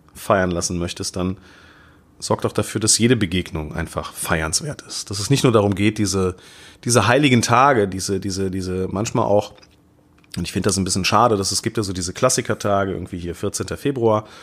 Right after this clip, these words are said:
Schaut mal in die sozialen Medien rein, da gibt es entweder die, die, die Hater oder die Lover, was dieses Thema angeht. Der eine sagt, „So ein Scheiß, das muss man nicht alles an diesem Tag machen.“ Der andere sagt sich so, „Äh, doch, auf jeden Fall, da muss was.“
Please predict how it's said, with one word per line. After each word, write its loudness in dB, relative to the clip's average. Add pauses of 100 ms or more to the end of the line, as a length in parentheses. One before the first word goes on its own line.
(280)
Schaut 2
mal 4
in 4
die 4
sozialen 6
Medien 4
rein, 2
da 2
gibt -4
es 0
entweder 4
die, 0
die, -6
die -2
Hater 4
oder 2
die 0
Lover, 2
was 0
dieses 0
Thema 2
angeht. 0
Der -2
eine 2
sagt, -2
„So -2
ein -2
Scheiß, 2
das -2
muss -4
man 0
nicht -4
alles -4
an -2
diesem -6
Tag -2
machen.“ -2 (500)
Der 4
andere 6
sagt 2
sich 0
so, 4
„Äh, 2
doch, 4
auf -2
jeden 2
Fall, 2
da 4
muss -2
was.“ 0